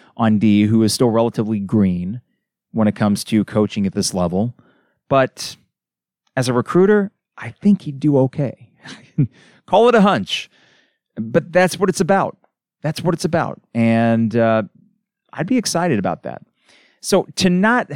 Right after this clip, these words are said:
without trying to sound too, you know, pie in the sky or everything's gonna be fine, there would be negatives, major negatives in losing Orlando Antigua and Chin Coleman. But there are other opportunities that would open up.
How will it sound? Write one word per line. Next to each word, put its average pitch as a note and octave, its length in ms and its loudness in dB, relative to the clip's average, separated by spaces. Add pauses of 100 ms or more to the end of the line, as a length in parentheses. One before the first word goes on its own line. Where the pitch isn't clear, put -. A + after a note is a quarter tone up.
(160)
without G#3+ 320 0
trying F#3+ 260 0
to C#3+ 40 -2
sound C3 340 0
too, A#2+ 640 2 (640)
you G#2+ 80 0
know, G2+ 60 4
pie C#3+ 220 0
in C#3 80 0
the B2 60 0
sky A2 540 0
or G2 100 0
everything's A2 340 2
gonna A2+ 140 0
be G2+ 140 2
fine, F2 480 -6 (680)
there G#3 260 4
would F#3+ 220 4
be C3 140 4
negatives, A2+ 840 0 (300)
major G3+ 320 2
negatives F#2+ 480 -2
in A2 180 2
losing A#2 400 0
Orlando G#2+ 480 2
Antigua G2 360 -4
and F2+ 100 -8
Chin F2+ 180 -6
Coleman. F2 400 -12 (580)
But B2 120 -2
there C#3 160 4
are E3+ 180 4
other D#3+ 220 2
opportunities A#2 640 2
that A2 80 2
would G2 100 2
open G2 240 2
up. - 140 -8